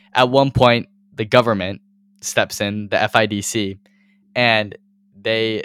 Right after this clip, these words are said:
seize the bank on Friday. So that's catching you up to speed. Basically, what, what also happened was, I mean, the Silicon Valley Bank had a ton of these,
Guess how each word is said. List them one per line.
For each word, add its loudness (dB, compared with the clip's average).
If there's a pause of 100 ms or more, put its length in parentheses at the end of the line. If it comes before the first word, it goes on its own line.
seize -4
the -6
bank 0 (100)
on -4
Friday. -4 (760)
So 0 (520)
that's -2
catching 2
you 2
up 0
to -6
speed. -6 (400)
Basically, 4
what, 4
what 0
also 4
happened 4
was, 0
I -4
mean, -6 (800)
the 4
Silicon 0
Valley 4
Bank -2 (280)
had 2 (440)
a -2
ton 0
of 0
these, -4